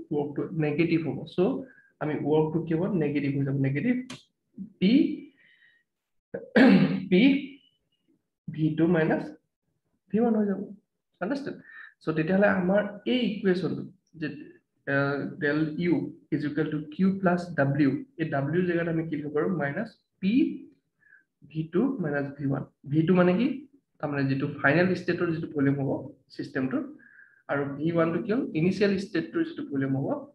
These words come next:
ছিষ্টেমটোৰ, একেটা ছিষ্টেমৰে। অ'কে? চ' এতিয়া আমি এইটো কি লিখিব পাৰোঁ? এই ইকুৱেশ্যনটো আৰু এই ইকুৱেশ্যন দুইটা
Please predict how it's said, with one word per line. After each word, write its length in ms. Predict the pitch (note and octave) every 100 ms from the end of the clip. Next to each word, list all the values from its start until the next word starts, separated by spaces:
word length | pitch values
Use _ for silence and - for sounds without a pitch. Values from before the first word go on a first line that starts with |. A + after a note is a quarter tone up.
| _
ছিষ্টেমটোৰ, 600 | - D#3 - D3 C3+ C3+ -
একেটা 240 | D3 D3 D3+
ছিষ্টেমৰে। 460 | D3 C#3 - - G#3+
অ'কে? 180 | B3 - _ _ _ - _
চ' 80 | - F#3 - - - - _ _ _ _ _ _ _ -
এতিয়া 140 | E3 F3+
আমি 80 | F3+
এইটো 120 | F#3
কি 60 | G3+
লিখিব 160 | F#3+ G3 F#3
পাৰোঁ? 120 | F3+ E3+
এই 40 | E3
ইকুৱেশ্যনটো 540 | D#3+ E3 D#3+ E3 D#3+ G3+ F#3+
আৰু 100 | C#3+ C#3
এই 60 | D3+
ইকুৱেশ্যন 320 | D#3 D#3 D#3 C#3+
দুইটা 180 | C#3